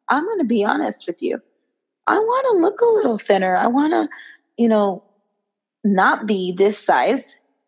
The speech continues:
and be, you know, maybe one size smaller," you know, and, and then accomplishing that will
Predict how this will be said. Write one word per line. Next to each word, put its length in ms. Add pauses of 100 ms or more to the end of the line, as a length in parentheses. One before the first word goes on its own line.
and 240
be, 240
you 160
know, 160
maybe 320
one 260
size 300
smaller," 420 (760)
you 100
know, 100
and, 300 (1000)
and 180
then 460 (520)
accomplishing 680
that 320 (220)
will 520